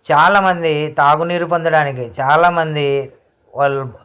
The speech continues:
భోజనం తినడానికి మరి సహాయం చేసే విధంగా మన కంపెనీ ఈ, ఈ ప్రాజెక్టులను సిద్ధం చేసింది.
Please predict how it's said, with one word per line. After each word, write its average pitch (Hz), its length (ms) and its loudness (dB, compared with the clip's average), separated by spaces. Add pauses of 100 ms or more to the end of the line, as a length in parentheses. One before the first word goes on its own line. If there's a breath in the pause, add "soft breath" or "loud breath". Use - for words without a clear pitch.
(420 soft breath)
భోజనం 180 480 2
తినడానికి 156 920 0
మరి 143 200 -2
సహాయం 147 500 -2
చేసే 147 340 -2
విధంగా 139 720 0 (220)
మన 135 120 -6
కంపెనీ 131 760 -6 (420 soft breath)
ఈ, 139 420 -4 (380)
ఈ 147 500 -6
ప్రాజెక్టులను 180 800 0
సిద్ధం 175 340 -4
చేసింది. 175 840 -4